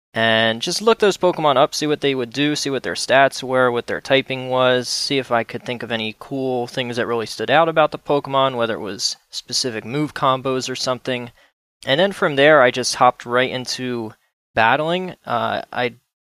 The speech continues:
knew that I wouldn't be able to build my own team very well because I was brand new. I had no idea what to expect. So I looked online, saw somebody else's team just so I could,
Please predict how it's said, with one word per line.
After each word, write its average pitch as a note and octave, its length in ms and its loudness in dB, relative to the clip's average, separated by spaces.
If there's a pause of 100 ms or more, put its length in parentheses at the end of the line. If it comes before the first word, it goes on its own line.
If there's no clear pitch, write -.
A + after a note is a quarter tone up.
(200)
knew F3 360 2
that C#3 140 6
I B2 60 8
wouldn't B2+ 280 0
be B2+ 80 2
able A#2+ 140 0
to A#2 80 0
build A#2 320 -2
my A2+ 200 0
own A2+ 200 -6
team B2 400 -10
very B2+ 220 2
well B2 280 4
because A2+ 320 -6
I A2+ 120 4
was A2 180 -4
brand G#2 340 -4
new. G2 160 -4
I A2+ 120 4
had A#2 140 -2
no A2+ 340 0
idea G#2 320 2
what G2+ 180 -6
to E2+ 140 -12
expect. - 520 -8 (460)
So C#3 140 2
I B2+ 200 4 (140)
looked G#3+ 240 0
online, C#3+ 600 4 (120)
saw D#3+ 220 4
somebody C#3+ 260 0
else's C3 340 4
team C3+ 300 -6
just B2+ 220 -4
so A#2+ 100 -2
I A#2 120 2
could, A2+ 360 -4